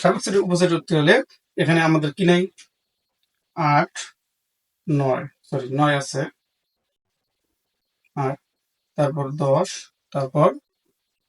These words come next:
বারো এবং চোদ্দ। এই উপাদানগুলো আমাদের কি সার্বিক সেট ইউ এর মাঝে নাই। তাহলে অবশ্যই আমাদের কি করতে হবে? যে উপাদানগুলো এখানে নাই, সেগুলো আমাদের নেওয়া যাবে না। তাহলে অবশ্যই আমরা নেব নয়, এগারো এবং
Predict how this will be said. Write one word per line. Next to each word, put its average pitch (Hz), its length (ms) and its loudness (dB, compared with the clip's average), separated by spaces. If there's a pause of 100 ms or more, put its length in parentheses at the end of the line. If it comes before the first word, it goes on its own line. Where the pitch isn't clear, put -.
বারো 143 300 2 (380)
এবং 139 160 -4 (120)
চোদ্দ। 147 280 -2 (580)
এই 175 80 8 (100)
উপাদানগুলো 156 520 2
আমাদের 151 340 0
কি 165 80 0 (400)
সার্বিক 151 280 4
সেট 165 140 -4
ইউ 160 160 -2
এর 135 100 0
মাঝে 151 240 6
নাই। 120 120 0 (1080)
তাহলে 185 200 8
অবশ্যই 190 240 4
আমাদের 185 220 4
কি 202 120 0
করতে 202 200 0
হবে? 226 160 6 (680)
যে 175 140 8 (240)
উপাদানগুলো 202 460 2 (140)
এখানে 170 200 0 (180)
নাই, 185 160 6 (320)
সেগুলো 165 300 -2
আমাদের 156 240 -2
নেওয়া 143 260 0
যাবে 170 220 4
না। - 60 -6 (560)
তাহলে 143 200 0 (140)
অবশ্যই 165 360 0 (120)
আমরা 147 200 -2
নেব 147 100 0 (140)
নয়, 139 220 -2 (500)
এগারো 143 280 -2 (640)
এবং 151 160 0